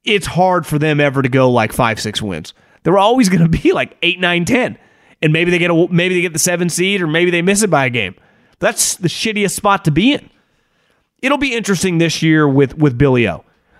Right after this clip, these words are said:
And over the next week, you know, they retain Jakobi Meyers. What do they do in the draft? He never drafts receivers high very well. But do they draft, and this isn't a great receiver draft, what I would imagine they do is take a tight end, really good tight end draft.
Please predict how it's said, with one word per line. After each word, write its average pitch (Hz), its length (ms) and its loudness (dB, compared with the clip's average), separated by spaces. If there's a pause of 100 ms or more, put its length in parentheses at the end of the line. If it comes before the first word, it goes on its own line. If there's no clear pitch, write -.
(260)
And 156 240 0
over 190 180 0
the 190 60 -4
next 185 260 -6
week, 175 320 -2
you 139 60 4
know, 131 120 4
they 127 220 0
retain 160 540 0
Jakobi 147 360 -2
Meyers. 165 600 0 (400)
What 156 160 2
do 160 40 2
they 160 100 0
do 156 180 0
in 143 60 -2
the 120 60 -4
draft? 151 460 -2
He 135 140 -6
never 147 480 2
drafts 127 400 -4
receivers 131 460 0
high 123 200 0
very 113 220 -4
well. 110 340 -4 (460)
But 131 200 0
do 139 100 2
they 135 100 2
draft, 139 560 -4
and 135 180 0
this 135 140 0
isn't 135 180 0
a 117 60 -2
great 127 180 -2
receiver 120 360 -2
draft, 120 360 -2
what 147 200 0
I 185 160 2
would 185 100 2
imagine 139 320 0
they 127 80 2
do 123 140 2
is 110 80 -4
take 123 180 -2
a 107 60 -6
tight 113 260 -4
end, 123 260 -2 (300)
really 139 420 2
good 127 160 -2
tight 113 220 -4
end 123 140 -2
draft. 131 340 -4